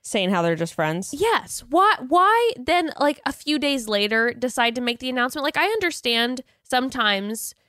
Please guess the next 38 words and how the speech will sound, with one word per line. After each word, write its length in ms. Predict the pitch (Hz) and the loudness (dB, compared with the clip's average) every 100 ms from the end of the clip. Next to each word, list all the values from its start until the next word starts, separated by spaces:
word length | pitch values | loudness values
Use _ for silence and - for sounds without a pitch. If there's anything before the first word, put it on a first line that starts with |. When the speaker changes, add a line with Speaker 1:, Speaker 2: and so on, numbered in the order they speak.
| _ _ - | _ _ -4
Speaker 2:
in 120 | 240 | 0
relationships, 880 | 226 220 254 294 269 226 208 - 208 | 2 2 0 -6 -8 -4 -4 -6 -4
you 80 | |
don't 160 | 220 208 | -2 0
know 140 | 214 | 0
quite 300 | 208 233 208 | -2 0 2
where 180 | 202 214 | 2 0
you 220 | 214 202 175 | 0 0 2
are. 280 | 165 190 | 2 0
So 140 | 254 214 | -2 -2
you're 140 | 196 | 0
like, 220 | 190 185 208 | 2 0 0
"We're 80 | |
not 200 | 208 202 | 0 0
gonna 180 | 214 208 | -2 -6
say 260 | 196 196 190 | -2 0 0
officially 400 | 196 185 - 202 | -2 -6 -6 -4
that 100 | 190 | -2
we're 100 | 196 | 0
boyfriend, 440 | 196 190 220 226 | -2 -2 -2 -2
girlfriend 440 | 202 190 - 202 196 | 0 -2 -2 -6 0
yet." 180 | 190 | -2
And 120 | 190 220 | 0 0
I 60 | |
know 140 | 220 233 | 2 2
that 140 | 240 | 4
they 120 | 214 | 4
had, 100 | 247 | 4
Speaker 1:
Right. 460 | 254 247 220 190 170 | 4 4 4 4 4
Speaker 2:
they 160 | 285 | 4
mentioned 520 | 269 240 247 190 240 226 | 4 2 0 0 2 0
that, 140 | 180 | 0
like, 320 | 202 196 196 | 0 0 -2
you 80 | 233 | -2
know, 140 | 190 | 0
they 120 | 185 202 | 0 0
didn't 160 | 175 | 0
wanna 200 | 196 190 | 0 -2